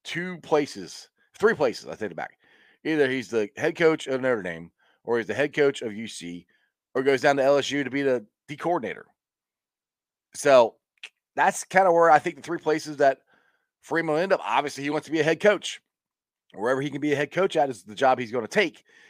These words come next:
If neither one of them get offered to him, which I really do think he's going to get offered one of them. And we'll find out more. Put it to you this way.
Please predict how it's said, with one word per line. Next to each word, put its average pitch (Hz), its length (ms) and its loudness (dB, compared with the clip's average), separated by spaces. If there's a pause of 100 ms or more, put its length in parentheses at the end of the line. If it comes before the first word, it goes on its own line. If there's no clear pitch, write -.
(140)
If 117 140 -2
neither 139 240 0
one 143 180 2
of 143 40 2
them 131 120 -4
get 117 100 2
offered 185 340 6
to 123 100 0
him, 120 80 -2
which 131 200 -6
I 101 60 -4
really 131 320 -2
do - 220 -8
think 135 300 -4
he's 131 260 -12
going 127 160 -4
to 131 60 -8
get 117 180 0
offered 123 320 2
one 117 180 2
of 90 100 -2
them. 62 160 -16 (760)
And 113 480 -4 (1000)
we'll 180 160 6
find 269 360 2
out 196 180 6
more. 139 560 6 (540)
Put 254 160 2
it 190 240 0
to - 120 -10
you 160 80 -2
this 147 160 -6
way. 87 140 -12